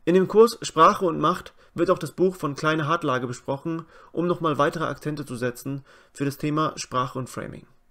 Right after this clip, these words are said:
Schreibt euch gerne ein, neben diesem Thema findet ihr noch weitere sehr interessante Lektüren und ihr unterstützt damit, wie gesagt, die Gegenkultur und alternative Bildungsprojekte. Vielen Dank an alle Begleiter und Unterstützer der Achse Ost-West.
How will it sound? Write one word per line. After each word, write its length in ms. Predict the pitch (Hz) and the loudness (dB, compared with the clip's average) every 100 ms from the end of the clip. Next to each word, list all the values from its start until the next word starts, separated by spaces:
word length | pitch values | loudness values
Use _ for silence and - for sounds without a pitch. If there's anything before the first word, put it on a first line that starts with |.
| _ _ | _ _
Schreibt 260 | - 196 220 | -2 0 2
euch 120 | 185 | 2
gerne 320 | 165 185 196 123 | 4 4 2 0
ein, 360 | 160 185 185 - | 0 0 -2 -4
neben 260 | 165 160 | -2 0
diesem 220 | 156 196 160 | -2 -4 -2
Thema 420 | 156 170 180 - | 0 2 2 0
findet 260 | - 170 151 | -2 -2 -2
ihr 80 | |
noch 140 | 160 131 | -2 0
weitere 500 | 151 175 160 175 127 | 0 0 -2 -2 -2
sehr 220 | 127 175 | 2 2
interessante 420 | 170 139 151 151 | 0 -4 -6 -4
Lektüren 600 | 139 131 165 160 139 151 - - - - | -6 -6 -6 -4 -4 -8 -10 -20 -20 -6
und 140 | 180 190 | -2 0
ihr 100 | 175 | 0
unterstützt 380 | 156 147 185 | 0 -2 -2
damit, 280 | 147 139 139 | -2 -2 -2
wie 100 | 160 | -2
gesagt, 400 | 170 131 135 135 - - - | 0 2 0 -2 -16 -12 -4
die 80 | |
Gegenkultur 720 | 135 170 175 147 127 131 151 156 - - | 6 6 6 -4 -4 -4 -4 -6 -18 -6
und 180 | 165 160 | -4 -4
alternative 540 | 139 147 131 139 127 | -8 -8 -8 -8 -8
Bildungsprojekte. 800 | 117 120 110 - - - - - _ _ _ _ _ | -8 -8 -10 -14 -14 -16 -20 -20 _ _ _ _ _
Vielen 240 | - 208 | 2 4
Dank 300 | 180 185 202 - | 6 4 0 -4
an 140 | 151 | 0
alle 200 | 160 180 | 2 2
Begleiter 540 | 165 139 147 160 170 - | 2 0 -2 0 -4 -4
und 140 | 175 | -6
Unterstützer 580 | 156 151 175 170 165 160 | -4 -6 -6 -4 -2 -2
der 160 | - - | -2 -4
Achse 240 | - 143 | -6 -8
Ost-West. 500 | 131 - 127 151 - | -8 -6 -6 -6 -12